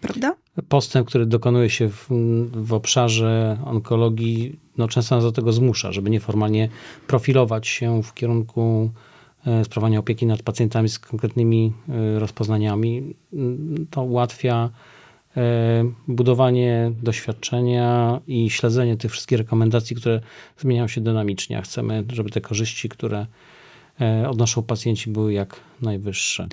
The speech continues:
Speaker 1: E, pan profesor też jest, e, prezesem Polskiej Grupy Raka Nerki,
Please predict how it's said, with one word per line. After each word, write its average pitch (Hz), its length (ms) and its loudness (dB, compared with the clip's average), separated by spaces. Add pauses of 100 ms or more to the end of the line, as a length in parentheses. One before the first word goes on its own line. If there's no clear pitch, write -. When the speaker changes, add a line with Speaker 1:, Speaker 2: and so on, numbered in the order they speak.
(380)
Speaker 1:
E, 240 100 0
pan 294 160 2
profesor 277 340 -2
też 240 160 -6
jest, - 260 -8
e, 214 100 0
prezesem 233 440 -4
Polskiej 208 340 -8
Grupy 214 260 -8
Raka 202 260 -6
Nerki, 233 320 -4